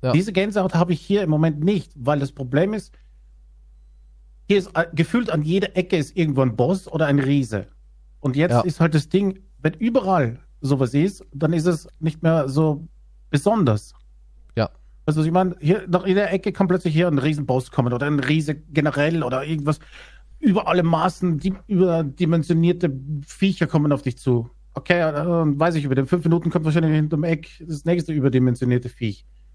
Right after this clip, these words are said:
Speaker 2: Bei
Speaker 1: Ja.
Speaker 2: dem anderen kämpfe ich mich durch das Level durch, bin begeistert vom Design und weiß, oh, gleich kommt der Boss. Was macht der Boss? Das ist irgendein Special-Ding. Und dann boom.
Speaker 1: Mhm.
Speaker 2: Hier ist, ah, hier ist ein Boss. Ah, hier ist ein Boss.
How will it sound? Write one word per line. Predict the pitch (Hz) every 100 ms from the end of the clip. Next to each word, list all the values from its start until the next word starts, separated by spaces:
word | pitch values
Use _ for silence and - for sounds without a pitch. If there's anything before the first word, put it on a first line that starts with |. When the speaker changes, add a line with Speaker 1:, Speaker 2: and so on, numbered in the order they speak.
| -
Speaker 2:
Bei | 117 123
Speaker 1:
Ja. |
Speaker 2:
dem | 135
anderen | 147 185 208 196 - - -
kämpfe | 165 156
ich | 135
mich | 147 135
durch | 127
das | 131 123
Level | 156 190 170
durch, | 180 190 175 - - - - - - - - -
bin | 131 120
begeistert | 120 156 160 156 147
vom | 143
Design | 127 117 131 156 175
und | 147
weiß, | 160 160 175
oh, | 175
gleich | - 147
kommt | 180 147
der |
Boss. | 123 147 - 139
Was | 147
macht | 170 170 -
der |
Boss? | 113 113 107 - - - - -
Das | 123
ist |
irgendein | 139 139
Special-Ding. | - - 160 - 123 123 113 117 - - -
Und | 131
dann | 143 117
boom. | 113 135 110 92 - - - - -
Speaker 1:
Mhm. | 160 156
Speaker 2:
Hier | 156 165 185
ist, | 175 - - - - - 185
ah, | 190 -
hier | 170
ist | 151
ein | 139
Boss. | 123 - -
Ah, | 185
hier | 170 214
ist | 160
ein |
Boss. | 143 165 165